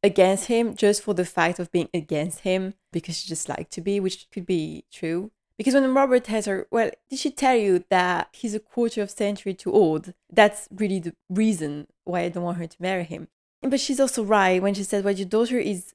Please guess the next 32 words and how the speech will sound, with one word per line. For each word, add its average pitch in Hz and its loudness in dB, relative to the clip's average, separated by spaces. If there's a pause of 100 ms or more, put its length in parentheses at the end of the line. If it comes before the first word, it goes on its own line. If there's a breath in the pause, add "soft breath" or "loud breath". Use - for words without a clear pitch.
sad 208 2
and 190 2
lonely," 180 2
because 196 -2 (100)
that 180 0
is 175 -6
true. - -8 (240)
I 208 2
think 277 -4
that 190 0 (220)
Edith 285 6
has 214 0
always 233 2
been 226 -4
in 226 0
the 214 0
middle 214 -2
and 196 -2
she 202 -8
never 220 0
really, 196 -4 (260)
she 233 0
never 311 2
really 254 0
got 226 -4
into 220 -4
trouble. 220 -2
Well, 190 2
she 202 -6 (120)
made 202 0
trouble 160 -6
without 170 -4